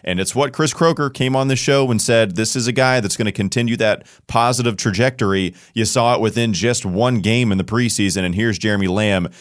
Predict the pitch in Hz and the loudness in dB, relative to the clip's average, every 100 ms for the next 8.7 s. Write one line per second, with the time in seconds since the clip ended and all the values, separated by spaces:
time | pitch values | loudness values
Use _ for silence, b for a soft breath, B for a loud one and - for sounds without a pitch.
0 | B B 87 123 131 139 123 - _ 90 | B B 0 4 4 2 -4 -16 _ -2
1 | 117 127 135 139 139 - - 147 139 143 | 2 4 4 2 0 -8 0 2 2 0
2 | - - 95 - 85 131 131 135 - 98 | -2 -6 -6 -2 2 4 4 0 -4 -4
3 | - 131 113 120 131 127 B B 98 76 | 4 4 4 4 0 -2 B B -6 0
4 | 123 131 131 127 127 107 123 123 120 113 | 0 2 2 2 2 2 4 4 4 0
5 | 98 - 127 123 113 110 123 117 120 117 | -2 0 2 2 0 -2 -2 0 0 0
6 | b b 107 135 123 120 - 104 117 113 | b b -2 0 2 2 2 0 0 0
7 | 117 98 - 117 110 - 98 87 87 B | 0 0 0 2 2 2 0 2 -2 B
8 | B B 104 92 82 65 | B B 0 0 -2 -6